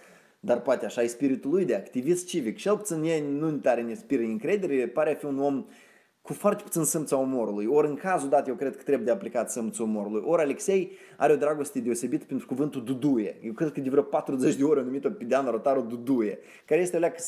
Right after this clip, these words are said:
o leacă bezvcusna și lipsit de imaginație, dar anyway, asta e voia lui Alexei. Mălădeț, Alexei. După mine, greșeala lui Alexei foarte mare e că el, la un moment dat, a încetat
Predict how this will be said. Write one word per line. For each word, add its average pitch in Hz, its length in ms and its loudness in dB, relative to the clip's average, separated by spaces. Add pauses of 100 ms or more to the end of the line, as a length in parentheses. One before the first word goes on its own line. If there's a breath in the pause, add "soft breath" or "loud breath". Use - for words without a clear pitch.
o 147 80 2
leacă 156 180 2
bezvcusna 139 640 -2
și 131 120 -6
lipsit 143 260 -2
de 131 60 -2
imaginație, 127 600 -2
dar 143 260 0
anyway, 135 360 -2 (380 loud breath)
asta 147 220 0
e - 20 2
voia 139 300 2
lui 135 100 0
Alexei. 120 320 -4
Mălădeț, 139 380 -2
Alexei. 120 460 -4 (560 loud breath)
După 143 260 -2
mine, 220 240 0
greșeala 151 400 0
lui 139 80 0
Alexei 131 320 -2
foarte - 320 -2
mare 160 260 2
e 139 140 0
că 131 120 -6
el, 147 120 4
la 139 60 0
un 131 40 -2
moment 131 180 -4
dat, 120 220 -2
a 143 120 0
încetat 143 640 -2